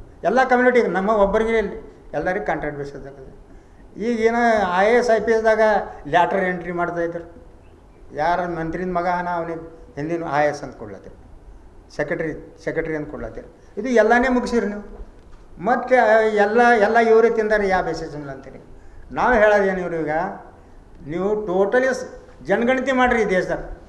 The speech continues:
ಯಾರು ಎಷ್ಟು ತಿಂದಾರೆ ಗುರ್ತಾಗ್ತದೆ, ಯಾರು ಎಷ್ಟು ಪಾರ್ಟಿಸಿಪೇಷನ್ ಮಾಡಿದಾರ ತಗೋರಿ, ಆ ಪ್ರಕಾರ ನೀವು ಹಂಚಿಕೆ ಮಾಡಿರಿ.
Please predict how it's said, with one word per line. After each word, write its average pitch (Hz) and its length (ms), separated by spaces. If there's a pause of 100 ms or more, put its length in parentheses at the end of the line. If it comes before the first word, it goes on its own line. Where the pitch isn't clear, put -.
(460)
ಯಾರು 226 300
ಎಷ್ಟು 254 200
ತಿಂದಾರೆ 247 240
ಗುರ್ತಾಗ್ತದೆ, 247 760 (380)
ಯಾರು 208 220
ಎಷ್ಟು 240 180
ಪಾರ್ಟಿಸಿಪೇಷನ್ 220 600
ಮಾಡಿದಾರ 202 340 (600)
ತಗೋರಿ, 214 320
ಆ 202 180
ಪ್ರಕಾರ 220 340
ನೀವು 226 160
ಹಂಚಿಕೆ 214 260
ಮಾಡಿರಿ. 180 360